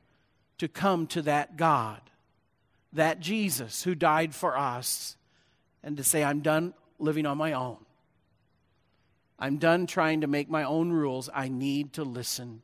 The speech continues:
to you. I want to come home." And he says, "I am delighted to see you back." Kim is gonna come and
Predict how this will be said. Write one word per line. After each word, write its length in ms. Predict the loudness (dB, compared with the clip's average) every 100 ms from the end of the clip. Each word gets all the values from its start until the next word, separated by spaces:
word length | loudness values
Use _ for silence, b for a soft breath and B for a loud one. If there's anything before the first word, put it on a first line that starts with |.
| -16
to 100 | -14
you. 280 | -12 -14 -16 _ _ _ _ _ _ _ _ _ _ _ -12
I 60 | -8
want 220 | -6 -8
to 40 |
come 180 | -10 -12
home." 400 | -6 -6 -6 -12 _ _ _ _ _ _ _ _ _ _ _ b b b b b _ _ _ _ _ _ _ -14
And 160 | -12
he 100 | -10 -10
says, 360 | -8 -6 -8 -8
"I 180 | -10 -8
am 240 | -10 -12
delighted 720 | -14 -14 -14 -8 -6 -6 -10 -16 -20 _ _ _ _ _ _ _ -12
to 80 |
see 180 | -8 -8
you 120 | -8
back." 360 | -12 -14 -14 -20 _ _ _ _ _ _ _ _ _ _ _ _ _ _ _ _ _ _ _ _ _ _ _ _ _ _ _ _ _ _ _ -10
Kim 200 | -4 -2
is 120 | -2
gonna 200 | -4 -8
come 420 | -6 -4 -2 -2
and 180 | -4 -10